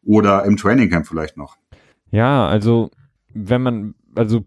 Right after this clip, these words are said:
Speaker 2: die Pro-Argumente wären natürlich, äh, man holt Earl Thomas, äh, den besten Safety in der Liga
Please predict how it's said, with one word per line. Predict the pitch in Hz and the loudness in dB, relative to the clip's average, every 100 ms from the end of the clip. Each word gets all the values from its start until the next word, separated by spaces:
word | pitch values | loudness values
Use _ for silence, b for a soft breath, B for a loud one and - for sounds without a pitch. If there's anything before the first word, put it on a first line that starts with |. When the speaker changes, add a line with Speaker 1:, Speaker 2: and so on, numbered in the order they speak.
| - | -12
Speaker 2:
die | - - 107 | -20 -10 -6
Pro-Argumente | 110 - 139 151 156 156 156 151 135 | -4 0 2 2 2 0 0 0 0
wären | 139 143 | 0 0
natürlich, | 127 - 139 139 - - | 0 0 2 0 -2 0
äh, | 123 123 120 - - - _ - | 2 4 2 -2 -16 -20 _ -8
man | 123 120 117 117 | -2 0 0 0
holt | 131 143 135 104 - - _ _ | 2 2 0 -6 -10 -12 _ _
Earl | 117 120 123 | 0 2 2
Thomas, | - 131 147 165 - - | 2 2 2 0 -2 -6
äh, | - 120 | 0 2
den | 113 120 123 120 113 - - | 2 0 0 -4 -6 -14 -20
besten | - 131 131 - 139 | -6 -2 -2 -2 -6
Safety | - 135 143 - | 0 2 2 0
in | 139 | 0
der | 131 | 0
Liga | 123 143 165 170 | 2 0 0 -2